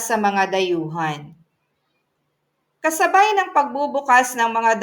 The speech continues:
daungan ng Japan sa mundo ay ang simula ng pagkawala ng kapangyarihan ng shogunato at muling pagbabalik nito sa emperador. Ito ang naging simula ng panahong Meiji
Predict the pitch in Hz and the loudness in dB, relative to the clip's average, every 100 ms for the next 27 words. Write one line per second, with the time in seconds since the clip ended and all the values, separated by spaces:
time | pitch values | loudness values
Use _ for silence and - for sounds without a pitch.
0 | 202 233 247 254 247 247 247 247 233 233 | -2 -2 -2 0 -2 -4 -6 -2 0 0
1 | 233 277 302 320 247 180 175 185 - _ | -2 -2 -2 -6 -6 -4 -4 -6 -16 _
2 | _ _ 294 302 330 381 349 320 277 247 | _ _ 0 2 0 -2 -4 -2 0 4
3 | 247 247 247 233 220 226 220 226 240 233 | 4 2 0 -2 0 0 2 2 2 2
4 | 233 208 214 214 208 202 247 254 247 240 | -2 -2 0 0 0 -2 -4 -2 -2 -2
5 | 233 269 285 311 285 220 214 214 170 180 | -4 -6 -4 -4 2 2 2 -2 -8 -10
6 | - _ _ _ - 349 349 311 285 294 | -16 _ _ _ 0 0 0 -2 -2 -6
7 | 254 220 226 226 233 233 233 240 240 202 | -6 2 6 6 4 -2 -8 -10 -6 -2
8 | 190 190 226 208 208 202 190 185 175 165 | -2 -4 -6 -6 -6 -4 -4 -4 -4 -2
9 | 156 151 - _ _ _ _ _ _ _ | -2 -6 -14 _ _ _ _ _ _ _
10 | _ _ _ _ - 208 214 240 269 262 | _ _ _ _ -8 -6 0 6 6 6
11 | 240 220 233 233 226 214 214 247 285 277 | 4 -2 -4 -6 -4 -2 2 6 6 4
12 | 262 226 233 262 320 294 254 247 214 208 | 0 0 -2 -2 -2 -2 0 0 -2 -6
13 | 214 220 | -6 -6